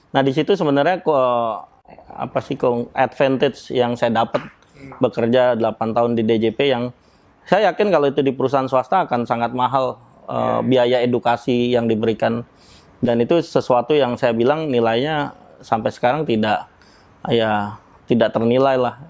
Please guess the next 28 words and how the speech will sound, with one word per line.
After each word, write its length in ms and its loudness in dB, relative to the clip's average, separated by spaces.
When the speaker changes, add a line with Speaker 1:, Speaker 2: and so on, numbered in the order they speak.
Speaker 1:
knowledge 560 0
yang 240 0
saya 280 0
dapat. 200 -6
Speaker 2:
Iya, 240 -12
iya. 120 -20
Oke, 240 -2
terus 240 4
kan 160 4
sempat 320 -2
kerja 320 2
satu 240 -6
setengah 240 -6
tahun, 240 -4
abis 240 -4
itu 80 2
baru 160 4
mulai 240 4
usaha 400 2
ya? 160 -2
Speaker 1:
Iya. 160 -20
Speaker 2:
Itu 80 -4
gimana 400 0
cara 320 -2
modalnya 560 0
usaha, 480 0
terus 240 -8
ke-, 160 -6